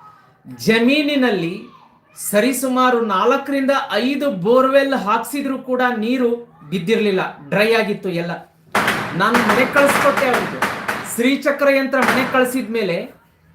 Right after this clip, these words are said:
ನೀವು ನಂಬ್ತಿರೋ ಬಿಡ್ತಿರೋ, ಸಾಕಷ್ಟು ಪ್ರಮಾಣದಲ್ಲಿ ಗಂಗಾ ಮಾತೆ ಆಶೀರ್ವಾದ, ಆ ಆಶೀರ್ವಾದ ಆಗಿದೆ. ಅವರ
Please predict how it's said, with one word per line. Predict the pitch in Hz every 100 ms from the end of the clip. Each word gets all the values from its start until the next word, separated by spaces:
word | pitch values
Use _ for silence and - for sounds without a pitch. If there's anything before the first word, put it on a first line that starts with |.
| _ _
ನೀವು | 180 240 240
ನಂಬ್ತಿರೋ | 214 247 247 294 285
ಬಿಡ್ತಿರೋ, | 277 254 247 240 196 233 - _ _ _ _ -
ಸಾಕಷ್ಟು | - 208 208 - 247 254 - - 370 370
ಪ್ರಮಾಣದಲ್ಲಿ | 302 277 269 254 247 240
ಗಂಗಾ | 202 175 233 262
ಮಾತೆ | 254 247 240
ಆಶೀರ್ವಾದ, | 214 208 247 240 240 233 -
ಆ | 196 233 196
ಆಶೀರ್ವಾದ | 202 247 247 247 226
ಆಗಿದೆ. | 214 202 214 254
ಅವರ | 269 196